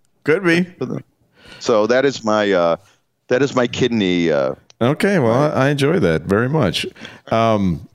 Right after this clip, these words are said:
Speaker 1: I have some minutia for you, and this is, uh, this subject comes up every year when the Rock and Roll Hall of Fame announces the, uh, the nominees.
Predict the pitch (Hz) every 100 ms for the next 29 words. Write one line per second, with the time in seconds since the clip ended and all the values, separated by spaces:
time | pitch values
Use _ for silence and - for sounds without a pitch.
0 | - 110 139 180 135 113 110 101 92 90
1 | - 80 80 82 85 92 113 170 - 113
2 | 90 92 90 85 80 73 - - - _
3 | _ _ _ 123 147 - - _ _ -
4 | - 160 160 139 117 123 107 104 - 107
5 | 92 101 85 90 80 76 90 90 107 135
6 | 117 101 92 95 92 87 90 85 82 80
7 | 80 - 78 73 - - - 80 80 76
8 | 71 71 69 - - - - 98 107 113
9 | 110 104 85 71 60 - -